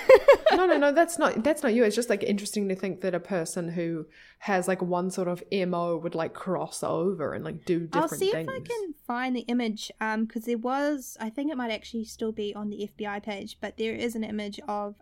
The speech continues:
Speaker 2: the actual handwriting from one of the letters. So I'll see if I can grab that and stick it in
Speaker 1: Oh,
Speaker 2: with
Speaker 1: yeah.
Speaker 2: our, um, Instagram feed post.
Speaker 1: Oh,
Speaker 2: So,
Speaker 1: we, we're
Speaker 2: yeah.
Speaker 1: gonna have a crap ton of pictures for this week's episode, I know
Speaker 2: Oh,
Speaker 1: that
Speaker 2: yeah,
Speaker 1: for
Speaker 2: there's
Speaker 1: sure.
Speaker 2: gonna be so many pictures.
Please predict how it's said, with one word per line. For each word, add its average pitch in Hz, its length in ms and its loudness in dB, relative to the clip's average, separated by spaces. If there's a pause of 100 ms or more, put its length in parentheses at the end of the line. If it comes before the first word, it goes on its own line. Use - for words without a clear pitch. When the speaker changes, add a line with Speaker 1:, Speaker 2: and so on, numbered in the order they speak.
(240)
Speaker 2:
the 214 480 -6
actual 214 240 -6
handwriting 208 500 -4
from 208 160 -10
one 202 120 -8
of 196 60 -12
the 202 60 -8
letters. 202 280 -8
So 196 100 -10
I'll 202 140 -10
see - 120 -8
if 220 100 -6
I 233 80 -2
can 226 140 -2
grab 202 240 -6
that 196 160 -10
and 202 140 -8
stick - 260 -12
it - 100 -14
in 247 80 -6
Speaker 1:
Oh, 254 40 4
Speaker 2:
with 220 100 2
Speaker 1:
yeah. 202 320 0
Speaker 2:
our, 190 300 -10
um, 196 340 -10 (420)
Instagram 220 540 -6
feed 185 220 -10
post. - 260 -14
Speaker 1:
Oh, 214 80 -6
Speaker 2:
So, 190 80 -4
Speaker 1:
we, 220 180 -10
we're 226 60 0
Speaker 2:
yeah. 226 60 2
Speaker 1:
gonna 226 160 0
have 226 120 -2
a 180 140 -2
crap 190 440 -2
ton 170 180 -6
of 156 80 -10
pictures 165 420 -6
for - 80 -14
this 151 220 -10
week's 156 240 -8
episode, - 280 -10
I - 80 -8
know 147 120 -6
Speaker 2:
Oh, 240 100 6
Speaker 1:
that 220 80 4
Speaker 2:
yeah, 214 140 2
Speaker 1:
for 196 80 -6
Speaker 2:
there's 254 120 2
Speaker 1:
sure. 269 60 -6
Speaker 2:
gonna 269 120 2
be 240 120 2
so 226 400 4
many 226 160 4
pictures. 226 540 4